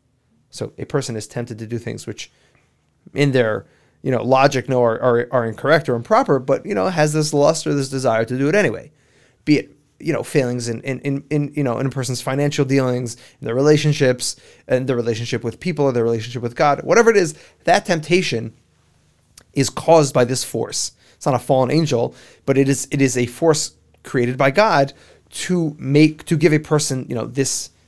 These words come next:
set of options, so to speak, to choose. So the blowing of the shofar, as the Talmud writes, confuses the Satan. Now, what, what does that mean? So the Satan is, is an angel. The angels in the Jewish tradition are these, you know,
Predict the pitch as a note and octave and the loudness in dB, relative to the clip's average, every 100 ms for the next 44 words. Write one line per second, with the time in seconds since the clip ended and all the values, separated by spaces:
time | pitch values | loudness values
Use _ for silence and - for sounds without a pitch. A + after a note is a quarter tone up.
0 | _ - C#3 B2 A#2 C3 - A2+ A#2 G2 | _ -8 -2 -2 0 -4 -6 -8 -8 -8
1 | - A2 - - - - - _ - _ | -8 -12 -10 -10 -10 -14 -18 _ -20 _
2 | - E3+ F3 B3+ B3+ G3 D3+ D#3+ C3+ B2+ | -4 0 6 6 6 4 6 4 4 0
3 | - C#3 B2+ C#3+ C#3 B2+ A#2 - - C3+ | 0 0 0 -2 0 0 -2 -4 -8 -8
4 | - D#3+ B2 G#2 G#2 - - _ _ _ | -4 -4 -4 -8 -10 -10 -10 _ _ _
5 | - F#3 - G#3+ F#3+ D#3+ A#2+ G#2 - _ | -4 -2 0 -2 0 -2 -2 -6 -18 _
6 | - - - - G3+ G3 D4 F#4 G3 C#3+ | -20 -20 -12 -2 -2 0 0 0 0 -2
7 | D3+ - C#3+ C3 A#2 B2 A#2+ G2 - - | -4 -4 -6 -4 -2 -2 -4 -6 -10 -14
8 | _ B2 B2 C3+ E3 B2+ A2+ B2 - - | _ -10 -2 0 2 0 0 -2 -8 -8
9 | B2+ A#2 A#2+ A2 - A2+ - A#2+ - C3 | -6 -4 -4 -6 -8 -8 -6 -8 -2 -2
10 | A#2+ A#2+ A#2+ A#2+ - - _ _ _ _ | -2 -2 -4 -4 -6 -10 _ _ _ _
11 | - B2+ G#2+ | -8 -6 -6